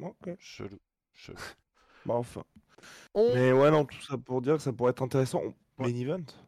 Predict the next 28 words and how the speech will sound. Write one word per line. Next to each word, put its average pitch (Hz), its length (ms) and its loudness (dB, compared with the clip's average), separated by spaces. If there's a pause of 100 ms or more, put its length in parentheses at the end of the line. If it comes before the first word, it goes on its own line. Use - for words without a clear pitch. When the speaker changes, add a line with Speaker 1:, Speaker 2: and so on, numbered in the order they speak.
Speaker 2:
Oh, 135 60 -6
bah 127 180 4
voilà, 143 280 6
ouais, 123 120 4
on 117 100 0
peut 127 160 -2
pas 143 240 6
parler 127 280 0
de - 60 -10
cette - 240 -6
U 123 80 -2
F - 60 -12
C 147 160 -6
sans 123 260 -8 (120)
parler 123 440 -4 (180)
de... 107 480 -8 (360)
du 107 160 -16
main 139 340 -6
event 131 480 -6
qui 127 120 -6
a 107 40 -2
été 104 340 -8
juste - 680 -14 (1160)
exceptionnel 117 880 -8
entre 101 440 -12 (160)
deux 131 180 -6
combattants 117 600 -6 (140)
exceptionnels 113 840 -10